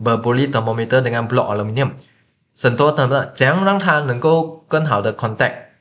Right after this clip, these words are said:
啊，我们的方式呢，就是加一层的油在这边，加油进去，以便说它 contact 的比较完善。要不然的话，我们的坑在这边。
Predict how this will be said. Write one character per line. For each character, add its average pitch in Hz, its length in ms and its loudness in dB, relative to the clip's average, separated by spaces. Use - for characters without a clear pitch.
啊， 104 340 0
我 104 80 0
们 110 140 -2
的 135 180 6
方 127 220 0
式 170 180 0
呢， 147 160 2
就 147 140 -2
是 190 340 -4
加 135 460 4
一 175 100 -2
层 117 540 -4
的 127 260 4
油 101 400 -2
在 123 140 2
这 123 80 0
边， 101 400 -6
加 123 240 2
油 101 240 -4
进 123 180 -8
去， 123 140 -6
以 107 220 -8
便 135 180 -2
说 135 160 2
它 117 160 2
contact 110 440 -2
的 107 100 -6
比 101 100 -12
较 101 460 -2
完 104 220 0
善。 113 500 -2
要 165 140 2
不 202 140 2
然 143 180 6
的 151 60 -2
话， 147 240 4
我 107 140 2
们 110 120 0
的 139 80 4
坑 135 240 -2
在 123 120 2
这 - 80 -2
边。 101 280 -4